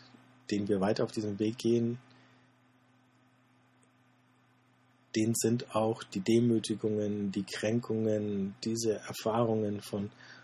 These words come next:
Ausgeliefertsein, Ohnmächtigsein, äh, das Düstere, die Resignation weiter entfernt von uns.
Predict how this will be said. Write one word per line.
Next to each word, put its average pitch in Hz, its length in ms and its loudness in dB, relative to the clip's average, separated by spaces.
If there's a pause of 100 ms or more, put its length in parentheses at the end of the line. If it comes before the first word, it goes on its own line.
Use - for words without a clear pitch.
(120)
Ausgeliefertsein, 107 1080 0
Ohnmächtigsein, 104 1160 0 (720)
äh, 107 240 -4
das 110 160 -2 (180)
Düstere, 117 560 2
die 110 120 2
Resignation 107 1040 0 (1000)
weiter 95 300 -2
entfernt 92 500 -6
von - 200 -16
uns. - 440 -12